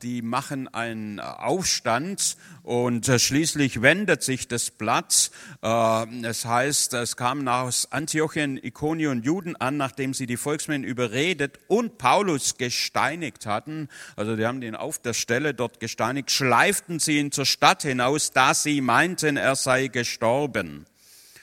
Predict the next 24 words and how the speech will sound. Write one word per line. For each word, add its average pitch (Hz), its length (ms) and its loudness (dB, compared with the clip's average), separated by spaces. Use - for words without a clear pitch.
Und 110 120 -4
als 120 240 2
die 127 80 0
Jünger 165 260 4
ihn 151 160 4
umringten, 139 560 2
stand 135 320 0
er 117 100 4
auf, 151 280 2
ging 131 160 0
in 123 160 -2
die 120 100 -2
Stadt - 340 -2
hinein 123 360 0
und 113 120 -6
am 113 120 -2
folgenden 123 500 -4
Tag 113 340 -4
zog 113 220 -2
er 107 80 2
mit 107 240 -4
Barnabas 110 540 0
aus 101 320 -6
nach 98 180 -6